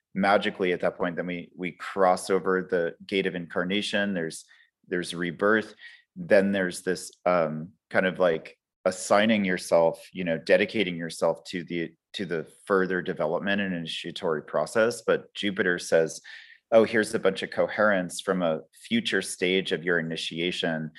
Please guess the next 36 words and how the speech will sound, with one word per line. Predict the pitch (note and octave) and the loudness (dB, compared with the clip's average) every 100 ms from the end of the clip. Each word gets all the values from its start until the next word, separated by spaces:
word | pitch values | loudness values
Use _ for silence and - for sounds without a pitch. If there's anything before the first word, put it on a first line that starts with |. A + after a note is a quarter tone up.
| - - _ - | -20 -20 _ 0
that | G2+ E2+ | 2 2
says, | - G2+ F2 E2 | 0 2 2 2
like, | E2+ - - | -2 -2 -2
everything | G2 F#2 F#2 F#2 | 0 0 0 -2
will | E2+ D#2+ | -2 -6
be | D#2+ F2 | -4 0
okay." | D#2+ D#2 F2+ C#2+ B1 C#2 | 0 0 2 2 0 -2
Like, | F#2 G2 | 0 2
as | F#2+ | 0
you're | G2 F2 | 2 -2
descending | - F2+ - G2+ G2 G2+ F#2 | -4 -10 0 2 2 0 -2
into | F2 E2 F2+ | -4 -8 -8
the | - | -6
labyrinth, | D#2+ D#2+ D#2+ E2 D#2+ - | 0 0 2 -2 -4 -4
there's | E2+ D#2+ - | -2 -2 -4
this, | E2+ - | -6 0
like, | D#2+ D#2 - _ - | 0 0 -8 _ -4
little | G2+ G2+ E2+ | 0 2 0
window | F2 F2+ F2+ E2 D#2+ | -2 -2 0 0 0
that, | D#2+ - _ _ | -2 -4 _ _
that | F2+ E2 | -2 0
shows | - F#2+ E2 | 0 0 0
you | F2 | -4
sort | E2 E2+ | -6 -4
of | D#2+ | -4
emerging | D#2+ D#2+ C#2+ D#2+ E2 D#2+ - | -4 -6 -6 -4 -4 -6 -2
out | D#2 D#2+ | 0 2
of | F#2 | 2
it, | B2 C3+ - - - - | 4 4 0 -14 -18 -2
uh, | - G2 E2 | 4 4 6
rather | F2+ F2 | 2 2
than | F2 F#2 | -2 -6
it | E2 | -4
just | F2 - | -8 -4
being | F#2 E2+ | -2 0
this | D#2+ - | -2 -6